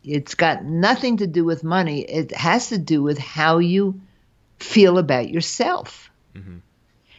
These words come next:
Speaker 1: And if you don't feel enough inside yourself,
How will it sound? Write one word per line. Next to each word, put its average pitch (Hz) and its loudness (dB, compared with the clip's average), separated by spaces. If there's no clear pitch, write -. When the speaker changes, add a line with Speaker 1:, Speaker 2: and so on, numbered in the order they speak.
Speaker 1:
And 202 6
if 185 4
you 247 6
don't 220 4
feel 208 2
enough 160 0
inside 156 0
yourself, 147 -2